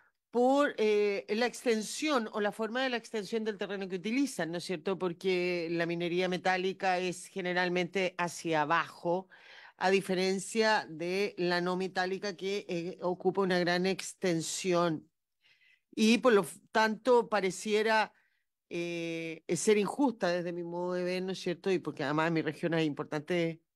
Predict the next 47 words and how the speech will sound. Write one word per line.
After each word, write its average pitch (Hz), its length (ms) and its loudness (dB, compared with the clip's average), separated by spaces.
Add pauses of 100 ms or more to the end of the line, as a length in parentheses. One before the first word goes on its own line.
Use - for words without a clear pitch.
minería 165 520 0
no 160 140 -2
metálica, 156 560 -4 (960)
eh, 180 520 2
que 196 100 0
se 202 100 -2
acabara 196 340 4
con 190 140 -4
esta 185 240 -6
distinción. 165 720 -6 (340)
Yo 190 180 -4
quisiera 226 400 4
saber, 226 320 4
y 240 40 2
cuando 226 220 2
lo 220 80 6
conversamos 220 580 2
en, 220 280 0
eh, 170 400 -6
eh, 151 340 -6
eh, 123 320 -8
en 165 160 -2
el 160 100 0
proyecto 185 840 2 (460)
que 202 120 0
modifica 190 1120 2
la 180 120 0
veintiún 180 300 -4
mil 185 140 -4
cuatrocientos 196 300 -4
veinte 190 380 -2
y 208 40 -2
que 185 100 -8
se 190 100 -8
convirtió 175 420 -2
en 185 60 2
la 185 60 2
veintiún 180 320 -2
mil 180 160 -2
seiscientos 180 300 -6
cuarenta 175 360 -2
y 170 60 0
nueve, 196 300 -2
la 196 120 -2
ley 180 160 -4
que 202 100 -8
aprobamos, 196 560 -2